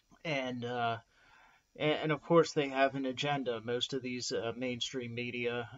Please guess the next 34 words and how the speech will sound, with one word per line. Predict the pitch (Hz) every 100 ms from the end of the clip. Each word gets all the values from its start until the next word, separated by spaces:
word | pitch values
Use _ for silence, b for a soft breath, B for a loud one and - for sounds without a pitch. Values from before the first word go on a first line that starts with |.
| -
uh, | 127 117 -
outlets | 127 123 135 123 -
like | 120
C | - 143 131
N | 120
N | 117 120 120
and, | 120 123
uh, | 123 -
M | 135
S | 135 123
N | 131 123
B | 123
C, | 117 - 123 120 113 B B B B -
um, | 98 110 110 110 -
anything | 123 165 151 160 151 135
that's | 127 - - - 98
against | 135 - 143 139 135 - -
the |
Democr-, | 135 131 127 120 - -
or | 139 135
the | 131 127
Republicans, | 120 123 143 139 139 - 135 131 123 113
uh, | - - 123 117
or | 117 143
that | 131 135
can | 127
be |
used | 127 127 147 135
against | 135 127 120 -
Trump, | - 143 131 113
they're | 147
gonna, | 135 127 127 123 120
they're | 139
gonna | 135 127 120